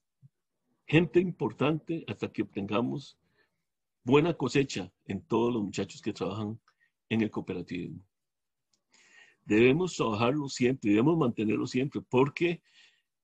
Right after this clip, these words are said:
podrán terminar el programa de J cop, podrán terminar el programa de Ospino Joven, programa de cooperativismo estudiantil o juvenil, pero el día de mañana estos jóvenes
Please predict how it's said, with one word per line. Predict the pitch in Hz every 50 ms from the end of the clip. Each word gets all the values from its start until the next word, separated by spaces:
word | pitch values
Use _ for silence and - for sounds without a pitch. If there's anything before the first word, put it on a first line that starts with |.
| _ _ _ _ _ _ _ _ _ _
podrán | - 131 131 135 135 147 170
terminar | - - 202 196 170 156 143 151
el | 175 190 -
programa | - 135 123 135 147 156 156
de | 151
J | 127 135 120 - 85 82
cop, | - 127 131 147 147 -
podrán | - 98 98 104 107 120 - _
terminar | - 127 120 113 107 107 107
el | 120 123
programa | - 113 101 101 104 117 110
de | 104
Ospino | 110 - - 104 101 101
Joven, | 101 113 110 110 110 110 101 98 98 101 - _ -
programa | - 92 104 - 202 - -
de | -
cooperativismo | - - - - 214 - - - 113 110
estudiantil | 110 - - 87 85 104 101 - 123 135 131 117 110 _ _ _ _ _ _ _ _ _ _
o | - 107 104 101 - - _
juvenil, | _ - _ - 117 104 95 95 107 127 147 151 135 117 107 - _ _ _ _ _ _ _ _ _ _ _ - _ _ _ - - _ _ -
pero | 127 131 131
el | 131 127
día | 131 160 180
de | 220 214
mañana | 214 220 220 214 196 156 120 92 80 - _ _ _ _ _ _ _ _ _ _ _ _ _ _ _ _ _ _ -
estos | 120 147 151 - - 156 139
jóvenes | - 180 180 156 123 107 101 85 - - - - - - _